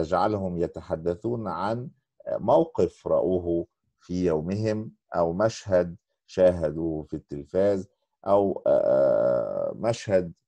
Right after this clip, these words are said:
آه، سينمائي، أو غيره من المواقف التي تحتاج إلى الوصف.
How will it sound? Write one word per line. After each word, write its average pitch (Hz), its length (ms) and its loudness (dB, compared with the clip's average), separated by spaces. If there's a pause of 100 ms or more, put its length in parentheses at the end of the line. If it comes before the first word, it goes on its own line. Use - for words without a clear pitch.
(340)
آه، 65 1040 -6
سينمائي، 87 880 -4 (320)
أو 104 240 2
غيره 98 640 4 (100)
من 98 180 -4
المواقف 92 680 0
التي 90 480 -6 (340)
تحتاج 92 720 0
إلى 85 200 0
الوصف. 78 540 -6